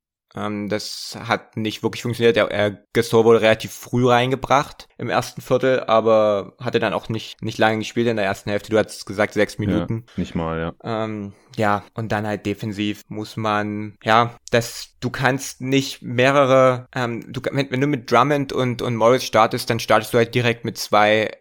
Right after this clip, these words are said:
Speaker 1: mit zwei Schwachstellen. Und wenn LeBron so spielt, dann ist LeBron die dritte.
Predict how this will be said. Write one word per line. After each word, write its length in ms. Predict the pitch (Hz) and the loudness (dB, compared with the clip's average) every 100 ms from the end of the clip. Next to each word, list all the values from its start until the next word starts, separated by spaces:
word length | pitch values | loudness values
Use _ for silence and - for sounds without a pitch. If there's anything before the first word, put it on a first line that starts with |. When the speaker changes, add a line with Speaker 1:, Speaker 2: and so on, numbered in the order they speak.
| - | -8
Speaker 1:
mit 160 | 117 | -8
zwei 500 | - - 104 101 - - | -6 2 4 4 0 -8
Schwachstellen. 720 | - 104 - - 101 92 - | 0 0 0 -2 -2 -4 -8
Und 260 | - 104 101 | -6 -4 0
wenn 120 | 107 | 0
LeBron 300 | 107 104 113 | 0 0 0
so 80 | 113 | 0
spielt, 220 | - 117 | 2 2
dann 100 | 113 | 4
ist 120 | 107 | 0
LeBron 300 | 107 92 110 | -2 2 2
die 120 | 107 95 | 2 -2
dritte. 500 | 113 120 123 131 | -2 4 4 2